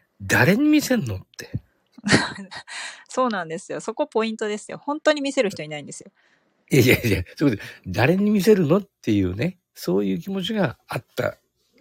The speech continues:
Speaker 1: と思います。
Speaker 2: そうですね。だからまあ、
Speaker 1: うん。
Speaker 2: まあだから必然的にほぼノーメイクとかになるんですよ、
Speaker 1: うん。
Speaker 2: 毎日ね。<laughs>
Speaker 1: でも、今になるとね、やっぱりその、なんていうの、三十代、四十代、五十代な、なるに従ってね、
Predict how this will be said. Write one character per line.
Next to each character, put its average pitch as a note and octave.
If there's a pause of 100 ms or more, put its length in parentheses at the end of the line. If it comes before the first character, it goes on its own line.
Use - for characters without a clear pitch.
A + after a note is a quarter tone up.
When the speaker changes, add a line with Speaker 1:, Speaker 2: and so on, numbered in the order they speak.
Speaker 1:
と G3
思 G2
い F2+
ま E2+
す。 -
Speaker 2:
そ F3
う -
で D3
す -
ね。 G3+
だ G3+
か F3
ら D#3+
ま D3
あ、 -
Speaker 1:
う -
ん。 -
Speaker 2:
ま F#3
あ E3+
だ E3+
か D#3
ら C#3
必 -
然 F3+
的 E3+
に D#3
ほ E3+
ぼ E3
ノ E3+
ー E3+
メ E3+
イ D#3+
ク -
と C#3+
か C3+
に C3
な C#3+
る C#3
ん C3+
で D#3+
す -
よ、 C#3+
Speaker 1:
う -
ん。 -
Speaker 2:
毎 D3
日 D3
ね。 F#3+
<laughs> -
Speaker 1:
で D3+
も、 A2+ (200)
今 D#4+
に A#3+
な D3
る G#2
と G#2+
ね、 A3
や B2
っ G#2
ぱ A#2
り G2
そ F#2+
の、 G2+ (1400)
な G#2+
ん G2
て -
い -
う G#2
の、 G#2+
三 G2+
十 G2+
代、 F#2
四 F#2+
十 G2+
代、 F#2
五 G2+
十 G#2+
代 F#2
な、 G2
な G#2+
る F#2+
に F2+
従 F2+
っ G#2
て C#3+
ね、 F#3